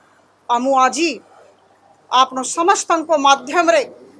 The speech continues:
ପାଖାପାଖି କୋଡ଼ିଏ ଲକ୍ଷ ଭୁବନେଶ୍ୱର ସଂସଦୀୟ କ୍ଷେତ୍ରର ମୋର ଅତି ପ୍ରିୟ ନମସ୍ୟ ଭାଇ ଭଉଣୀମାନଙ୍କୁ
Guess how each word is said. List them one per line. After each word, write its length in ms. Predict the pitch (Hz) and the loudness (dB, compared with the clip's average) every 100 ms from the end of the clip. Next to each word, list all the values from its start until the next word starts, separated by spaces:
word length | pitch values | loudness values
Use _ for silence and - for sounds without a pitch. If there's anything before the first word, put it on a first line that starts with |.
| - - _ - | -20 -20 _ 0
ପାଖାପାଖି 680 | 277 277 294 269 269 262 285 | 2 4 2 2 2 0 -8
କୋଡ଼ିଏ 480 | - 330 339 349 330 | -6 -4 0 4 4
ଲକ୍ଷ 420 | 277 277 277 - | 4 -2 -2 -2
ଭୁବନେଶ୍ୱର 840 | 285 277 269 214 254 294 294 285 262 | 0 2 0 -6 -4 -2 -2 -4 -4
ସଂସଦୀୟ 600 | - 269 247 269 254 262 | -4 -8 -6 -8 -4 -6
କ୍ଷେତ୍ରର 520 | 254 254 247 254 254 302 330 - _ _ _ | -6 -10 -8 -6 0 2 2 -2 _ _ _
ମୋର 200 | 226 269 | 0 2
ଅତି 480 | 269 269 262 262 339 | 2 2 0 0 -4
ପ୍ରିୟ 420 | - 269 277 269 | -4 -4 0 0
ନମସ୍ୟ 480 | 247 233 294 285 285 | 0 -2 -4 -4 -6
ଭାଇ 240 | 214 247 247 | -4 -6 -4
ଭଉଣୀମାନଙ୍କୁ 640 | 254 247 233 240 233 | -8 -6 -6 -6 -8